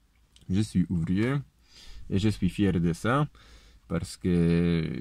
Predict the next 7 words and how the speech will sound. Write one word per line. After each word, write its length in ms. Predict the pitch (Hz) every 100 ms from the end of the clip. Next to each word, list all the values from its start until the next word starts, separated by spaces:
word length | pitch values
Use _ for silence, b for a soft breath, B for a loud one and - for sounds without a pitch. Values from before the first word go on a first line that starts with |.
| -
j'ai, 480 | 82 87 92 82 65
euh, 340 | 62 65 95 95 B B 53
ça, 480 | 85 - 104 98 110
ça, 340 | 104 - 127 117
ça, 180 | 127
la 140 | 117 110
différence, 640 | 104 113 123 131 120 101